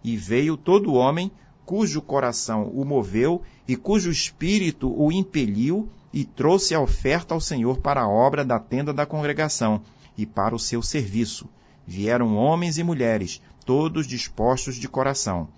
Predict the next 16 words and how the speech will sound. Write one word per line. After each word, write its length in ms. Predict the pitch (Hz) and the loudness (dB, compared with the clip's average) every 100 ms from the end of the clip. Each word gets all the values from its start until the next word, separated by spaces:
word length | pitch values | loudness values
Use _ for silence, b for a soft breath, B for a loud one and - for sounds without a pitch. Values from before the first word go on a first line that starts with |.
| - | -10
Êxodo 380 | - 123 107 104 | -2 -2 -2 -8
trinta 280 | 101 120 117 | -6 -6 -4
e 60 | 143 | -4
cinco, 380 | - 165 175 165 | -2 -2 -4 -4
versos 400 | 113 110 - 107 | -4 -4 -6 -10
vinte 340 | 123 156 - | -6 -6 -4
e 60 | 143 | -4
um 220 | 175 - - | -4 -6 -4
a 100 | 135 | -4
vinte 300 | 113 135 123 | -4 -6 -4
e 20 | |
dois. 460 | 101 - - - - _ _ b b b b b b b b b _ _ - | -4 -4 -8 -16 -20 _ _ b b b b b b b b b _ _ -2
Essas 300 | 214 214 147 | 0 0 2
ofertas 580 | 113 - 151 170 104 - | 2 2 2 0 -4 -4
foram 380 | - 147 170 - | 0 0 0 -2
abundantes. 1040 | 147 160 185 147 113 147 139 - - - | -2 0 -2 0 0 0 -2 -8 -14 -16